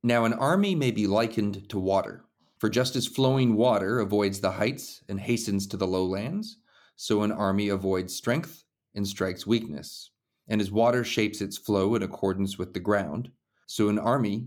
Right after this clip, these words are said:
manages its victory in accordance with the situation of the enemy.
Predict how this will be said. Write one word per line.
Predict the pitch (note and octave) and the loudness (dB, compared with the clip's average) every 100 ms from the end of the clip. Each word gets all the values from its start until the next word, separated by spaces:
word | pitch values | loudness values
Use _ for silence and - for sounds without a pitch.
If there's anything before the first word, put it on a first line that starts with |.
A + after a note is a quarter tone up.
| A2+ | -4
manages | G#2 G#2 G2+ G2 G2 | -2 0 -2 -2 -2
its | G2 | -4
victory | - A#2+ - F#2 - C3 - _ | -4 -4 -4 -8 -8 -10 -14 _
in | G#2+ | -4
accordance | G#2 G2+ G2+ G2+ A#2+ - | -4 -4 -4 -2 -4 -6
with | G2+ | -8
the | G#2 | -8
situation | - F#2 - F#2 E2+ - G2 | -6 -6 -4 -6 -6 -6 -4
of | A2 | -2
the | C3 | -2
enemy. | D3 F2+ - | -2 -6 -10